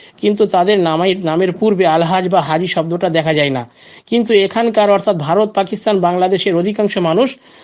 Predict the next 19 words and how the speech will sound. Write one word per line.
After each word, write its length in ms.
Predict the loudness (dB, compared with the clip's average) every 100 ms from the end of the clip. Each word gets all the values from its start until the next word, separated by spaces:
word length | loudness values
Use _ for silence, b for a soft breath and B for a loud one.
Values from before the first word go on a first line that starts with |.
| B B B B B
কি 100 | 0
করে, 200 | 2 4
লোকেরা 400 | 4 2 2 4
নিজেদের 360 | 4 4 4 2
নামের 340 | 2 2 0
পূর্বে 340 | 0 2 4
ওই 180 | 4 2
শব্দগুলো 680 | 0 -2 0 0 2 2 2
জুড়ে 400 | 2 0 2 0
দিচ্ছে 580 | 0 -4 -4 -6 0 0
এজন্য 540 | 0 0 2 2 0
যে 200 | 0 0
লোকে 340 | 0 -2 -2
তাকে 260 | -2 0 -2
হাজি 340 | -2 -2 -2
সাহেব 340 | -2 -2 -2 -2
বলে 200 | -2 -2
সম্মান 360 | -2 -2 -2
করবে। 320 | -2 -4 -6